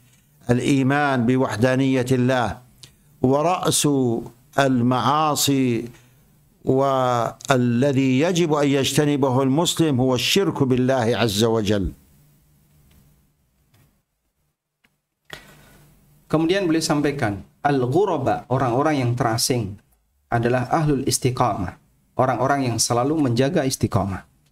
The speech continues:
Speaker 2: Dan Allah Subhanahu wa taala berpesan dalam Al-Qur'an, "Fastaqim kama umir."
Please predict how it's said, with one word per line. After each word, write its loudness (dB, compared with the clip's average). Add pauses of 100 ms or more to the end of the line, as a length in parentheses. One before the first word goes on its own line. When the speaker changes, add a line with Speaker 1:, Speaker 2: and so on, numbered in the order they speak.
(1120)
Speaker 2:
Dan 0
Allah 0
Subhanahu 0
wa -4
taala 0
berpesan 0
dalam -2
Al-Qur'an, -2 (480)
"Fastaqim 0
kama 0
umir." 0